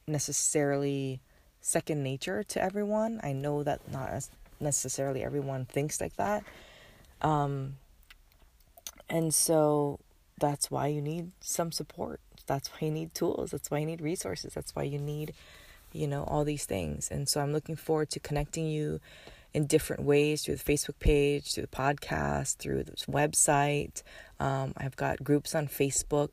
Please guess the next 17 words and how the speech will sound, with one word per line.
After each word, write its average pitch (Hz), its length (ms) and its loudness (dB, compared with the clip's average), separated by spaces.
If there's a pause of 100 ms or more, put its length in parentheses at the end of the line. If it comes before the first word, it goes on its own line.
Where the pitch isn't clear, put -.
One 143 240 0
is 143 220 -2
more, 139 320 0
like, 131 260 -2
for - 140 -8
coaches, 196 640 -2
and 147 80 -4
that's - 160 -4
called 135 180 -4
Fast 127 340 -4
Pitch - 300 -6
Inspired. 185 760 0
You - 60 -8
can - 120 -6
look 143 160 -6
for 147 120 -10
that. 180 360 0